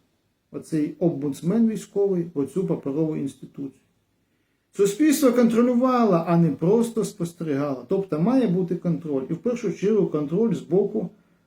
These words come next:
рідних та близьких тих людей, які служать в армії. Тобто рідні військовослужбовці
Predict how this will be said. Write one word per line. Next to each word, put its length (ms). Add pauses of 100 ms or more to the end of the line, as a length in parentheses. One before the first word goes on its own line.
(100)
рідних 480
та 120
близьких 640 (560)
тих 280
людей, 360
які 280
служать 480
в 120
армії. 260 (180)
Тобто 320 (920)
рідні 480
військовослужбовці 1080